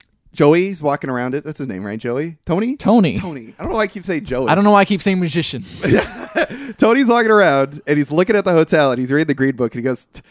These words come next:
Speaker 1: this place says it's as cozy as your own home. What does it mean by that? This is a, this is a dumpster," he says, "of this hotel that
Speaker 2: Uh.
Speaker 1: black people can stay at." And I think, 'cause Tony keeps saying, like, "I, I'm like a black person.
Speaker 2: Yeah.
Speaker 1: I,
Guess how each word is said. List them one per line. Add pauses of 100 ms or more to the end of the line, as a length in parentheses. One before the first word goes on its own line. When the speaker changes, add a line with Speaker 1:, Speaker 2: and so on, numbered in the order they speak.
Speaker 1:
this
place
says
it's
as
cozy
as
your
own
home.
What
does
it
mean
by
that?
This
is
a, (240)
this
is
a
dumpster," (360)
he
says,
"of
this
hotel
that
Speaker 2:
Uh.
Speaker 1:
black
people
can
stay
at." (340)
And
I
think, (640)
'cause
Tony
keeps
saying,
like,
"I, (120)
I'm
like
a
black
person. (140)
Speaker 2:
Yeah.
Speaker 1:
I,